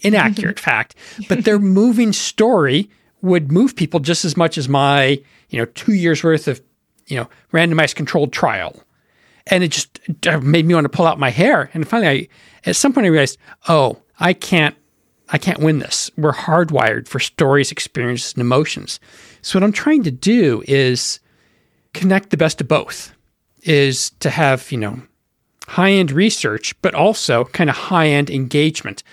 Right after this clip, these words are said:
Speaker 1: of the ideas from it. And so this is sort of my journey with it. So that
Speaker 2: Mm.
Speaker 1: sort of takes us to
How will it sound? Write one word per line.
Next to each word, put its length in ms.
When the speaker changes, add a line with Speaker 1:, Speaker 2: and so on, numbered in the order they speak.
Speaker 1:
of 220
the 80
ideas 480
from 440
it. 220
And 140
so 80
this 200
is 120
sort 160
of 80
my 300
journey 360
with 240
it. 240
So 140
that 200
Speaker 2:
Mm. 40
Speaker 1:
sort 220
of 60
takes 260
us 160
to 480